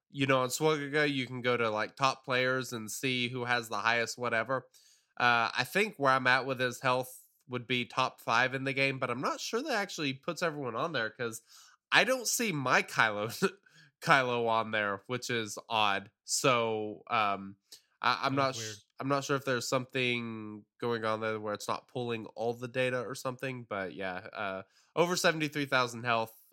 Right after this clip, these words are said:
Speaker 1: is just pretty nasty. And he's still got decent-ish speed on him. Um, I leveled up a mod that has fifteen hundred and fifty secondary health on it.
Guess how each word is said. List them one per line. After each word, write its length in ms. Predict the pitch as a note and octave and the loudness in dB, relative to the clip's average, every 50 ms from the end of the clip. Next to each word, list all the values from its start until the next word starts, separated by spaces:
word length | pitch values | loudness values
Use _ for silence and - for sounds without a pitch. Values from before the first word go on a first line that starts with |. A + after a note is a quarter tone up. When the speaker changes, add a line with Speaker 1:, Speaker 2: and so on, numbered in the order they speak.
| _ _ | _ _
Speaker 1:
is 520 | - A2 G2+ G2 G2 G2 F#2+ F#2+ - - _ - | -8 -6 -6 -4 -6 -6 -8 -10 -12 -14 _ -8
just 280 | A2+ G#2+ G2 - - _ _ _ _ _ | -8 -8 -8 -10 -14 _ _ _ _ _
pretty 300 | D3+ C#3+ A#2 G2+ F#2+ F2 - - | -8 -8 -8 -10 -12 -14 -14 -8
nasty. 500 | G#2 G2+ G2 F#2+ - - G#2+ G2+ F#2+ _ _ _ | -6 -4 -4 -6 -6 -10 -12 -14 -14 _ _ _
And 140 | - E3 E3 | 0 0 0
he's 140 | E3 D3+ - | 0 0 0
still 140 | G#3+ G#3 | -2 0
got 340 | F3+ F3+ C#3 A2+ - - B2 | 2 2 2 2 0 -2 -10
decent-ish 720 | - B2+ C3+ - - - A2+ F2+ - - G#2+ G#2 - - - | -14 -12 -12 -10 -10 -10 -10 -10 -10 -10 -10 -8 -8 -10 -12
speed 320 | - _ A#2+ A2 G#2+ - - - | -12 _ -10 -10 -8 -10 -12 -10
on 220 | - G2+ G2 F#2 F2 - | -10 -8 -8 -10 -12 -16
him. 180 | - G#2 G2+ - _ - - - - - _ _ _ _ - | -18 -18 -20 -20 _ -20 -20 -20 -20 -20 _ _ _ _ -4
Um, 340 | A2 G#2 G2+ F#2+ F#2+ F2 - | -2 -2 0 -2 -4 -4 -2
I 60 | - C#3 | 2 4
leveled 280 | D3+ E3 E3 D3+ C3+ C#3+ | 4 4 2 2 2 2
up 180 | D3+ C#3+ - | 2 2 0
a 60 | C#3 | -4
mod 420 | G#2+ G#2+ G#2+ G#2+ A2+ A#2+ A#2+ A#2 A2+ | -4 -2 0 2 4 4 2 2 0
that 160 | A2+ F#2 F#2+ | 0 0 2
has 440 | A2 A2 G#2 G#2 G2+ G2+ G2 - - | 4 4 6 4 4 0 -2 -6 -4
fifteen 440 | - C#3 C3+ C3+ - - C#3+ C3 B2 | -2 0 -2 0 -2 -2 -2 0 0
hundred 300 | B2+ B2+ A#2+ B2 A#2 A2 | 0 0 0 -2 -4 -6
and 140 | A2+ A2 | -10 -8
fifty 600 | - - B2+ A#2+ - - - B2 A2+ A2 G#2 G2+ _ | -4 -2 -2 -2 -2 -4 -4 -2 -2 -4 -8 -10 _
secondary 680 | - - - C3+ B2 C3 C3+ B2 C3 B2 A#2 G#2+ G#2 | -6 0 2 2 2 2 2 2 2 2 2 2 0
health 300 | F#2+ A#2+ A#2 B2 - - | 0 0 0 0 0 2
on 180 | C#3 C#3 D3 D#3 | 2 2 2 0
it. 140 | D#3 - | -2 -4